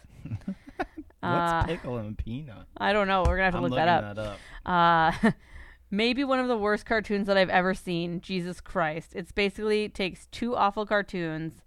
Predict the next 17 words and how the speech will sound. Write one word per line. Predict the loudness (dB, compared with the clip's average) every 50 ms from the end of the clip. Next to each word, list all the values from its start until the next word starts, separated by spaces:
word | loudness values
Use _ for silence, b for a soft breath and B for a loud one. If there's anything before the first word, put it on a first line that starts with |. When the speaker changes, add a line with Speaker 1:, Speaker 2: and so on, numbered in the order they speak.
| b b b b b b b -6 -2
Speaker 2:
that | 0 0 0 0
happen | 2 2 2 2 0 -2
to | -4
be | -4 -4 -4 -4 -2 -2 -2 -4 -4 -8 -12
buddy | -6 0 4 4 6 4 4
comedies, | 2 0 0 0 0 -2 -4 -6 -6 -6 -6 -8 -10 -12 -16 -16
Breadwinners | -10 -2 0 2 2 2 0 0 0 0 0 0 -2 -4
and | -8 -8 -6 -6
Pickle | -6 -6 -4 -4
and | -6 -6 -6
Peanut, | -6 -6 -6 -6 -6 -8 -8 -10
and | -10 -10 -8 -6
throws | -4 -4 -4 -4 -4
them | -4 -4 -4 -4
in | -6
a | -6
blender. | -6 -6 -8 -8 -8 -8 -10 -10 -10 -12